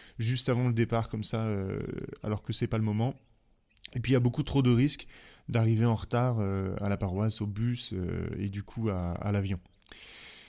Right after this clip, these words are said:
Eh bien, je crois que cette petite histoire du quotidien est en fait assez proche de ce que Jésus, euh, nous enseigne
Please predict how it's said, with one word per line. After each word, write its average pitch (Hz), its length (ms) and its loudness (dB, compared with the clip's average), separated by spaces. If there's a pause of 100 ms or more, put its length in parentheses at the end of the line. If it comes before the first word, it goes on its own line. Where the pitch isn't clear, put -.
(120)
Eh 117 60 0
bien, 151 200 6
je 143 80 -2
crois 170 160 0
que 120 640 4
cette - 340 -2
petite 143 400 0
histoire 139 480 2
du 117 240 0
quotidien 135 720 2
est 110 260 2
en 120 120 0
fait - 260 -2
assez 120 300 2
proche - 420 -6
de 110 160 0
ce - 140 -4
que 101 480 -2 (280)
Jésus, 110 540 2
euh, 104 540 2
nous 113 240 2
enseigne 123 500 2